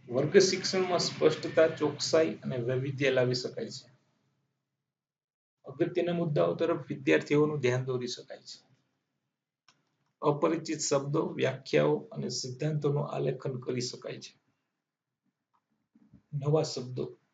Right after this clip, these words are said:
જેમ કે ચર્ચા દરમિયાન વચ્ચે થતી નોંધ દ્વારા સ્પષ્ટતા લાવી શકાય છે. સમગ્ર પાઠના વિકાસ અંગે જાણી શકાય છે. વિદ્યાર્થીઓની સક્રિયતા વધારી શકાય છે.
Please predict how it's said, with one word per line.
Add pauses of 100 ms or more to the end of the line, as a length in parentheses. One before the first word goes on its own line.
(100)
જેમ
કે (1500)
ચર્ચા
દરમિયાન
વચ્ચે
થતી
નોંધ
દ્વારા (160)
સ્પષ્ટતા
લાવી
શકાય
છે. (1500)
સમગ્ર
પાઠના
વિકાસ
અંગે
જાણી
શકાય
છે. (1800)
વિદ્યાર્થીઓની
સક્રિયતા
વધારી
શકાય
છે.